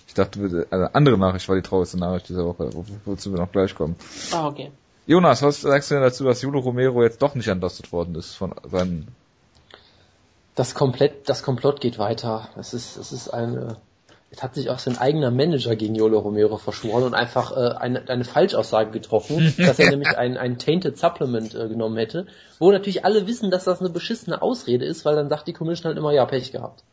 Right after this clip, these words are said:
Speaker 3: So,
Speaker 1: Ja.
Speaker 3: also damit kommst du ja nicht durch. Deshalb
Speaker 1: Richtig.
Speaker 3: bin ich sicher, dass Mikey Kawa jetzt, äh, versucht, Yolo Romero zu, ähm,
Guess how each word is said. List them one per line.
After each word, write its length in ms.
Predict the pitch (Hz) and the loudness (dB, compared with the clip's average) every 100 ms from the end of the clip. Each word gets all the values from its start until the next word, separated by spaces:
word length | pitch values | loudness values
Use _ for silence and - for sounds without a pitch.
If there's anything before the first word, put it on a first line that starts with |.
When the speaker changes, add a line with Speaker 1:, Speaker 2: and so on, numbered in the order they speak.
| _ _ | _ _
Speaker 3:
So, 120 | 135 | 0
Speaker 1:
Ja. 60 | 120 | 2
Speaker 3:
also 120 | 127 | 2
damit 260 | 143 180 - | 2 2 2
kommst 260 | 190 196 | 0 2
du 60 | 165 | -2
ja 60 | |
nicht 200 | 147 143 | -2 -2
durch. 240 | 170 156 190 | 4 4 2
Deshalb 280 | - 151 - | -2 -4 -6
Speaker 1:
Richtig. 280 | 104 - | -14 -14
Speaker 3:
bin 140 | - 147 | -6 -6
ich 140 | 139 | -4
sicher, 280 | 139 - 156 | -8 0 2
dass 160 | 127 131 | 2 0
Mikey 280 | 135 - | -2 -4
Kawa 260 | - 123 127 | -4 0 0
jetzt, 220 | 123 - | 0 -4
äh, 60 | 127 | -8
versucht, 360 | - 120 131 - | -4 -4 -4 -2
Yolo 220 | 131 123 | 2 2
Romero 340 | 113 123 113 | 2 0 0
zu, 320 | 107 110 104 | -6 -6 -6
ähm, 280 | 107 101 101 | -6 -8 -10